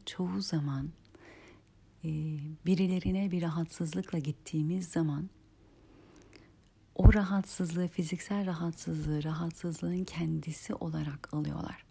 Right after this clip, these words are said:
Halbuki o rahatsızlık gibi gözüken şey gerçek rahatsızlığın, gerçek sorunun, kökün semptomu oluyor. Oradaki ses kısılması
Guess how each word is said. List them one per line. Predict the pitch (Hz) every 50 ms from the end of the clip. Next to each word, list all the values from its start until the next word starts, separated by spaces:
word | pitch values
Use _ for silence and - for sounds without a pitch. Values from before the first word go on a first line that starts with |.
| - - - - - - - - - - _ - - - - - - - - - -
Halbuki | - - 196 208 214 208 196 - - -
o | - 185 196
rahatsızlık | 190 170 165 175 170 165 - - - 160 160 147 170 185 202 - -
gibi | - 170 160 156
gözüken | 143 156 151 143 151 139 - - 151 139 139
şey | - - - 156 165 185 220 - - - - 151
gerçek | 135 165 165 165 165 165 160 - - 220 220 - 175 160
rahatsızlığın, | 151 139 143 143 143 - - - 143 139 131 139 143 135 131 131 139
gerçek | 143 147 147 151 151 - - - - - -
sorunun, | - - 160 151 151 143 143 139 131 131 - -
kökün | - - 170 160 - - - 220 233 254 254 - - - - - - - - -
semptomu | - - - - 185 175 175 165 - - - 175 165 160 175
oluyor. | - 165 147 147 160 160 160 160 - - - - - - - - - -
Oradaki | 202 180 202 214 214 226 214 - -
ses | - - - 202 196 -
kısılması | - - 185 - - - 170 165 160 160 160 - - - 180 185 202 233